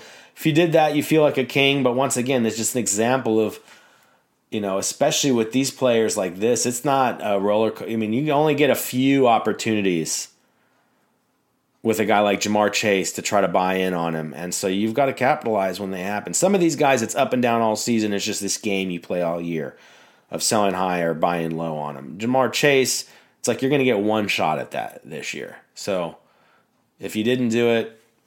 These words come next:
next time you see something like that arise, maybe you'll act with a little bit more urgency.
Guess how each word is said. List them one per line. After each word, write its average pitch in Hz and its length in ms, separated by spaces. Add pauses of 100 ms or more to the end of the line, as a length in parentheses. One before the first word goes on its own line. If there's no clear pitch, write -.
next 113 280
time 113 260
you 101 80
see 107 240
something 110 340
like 101 240
that 107 460
arise, 98 640 (380)
maybe 98 220
you'll 98 160
act 98 200
with 95 140
a - 20
little 95 180
bit 92 120
more 95 260
urgency. 90 640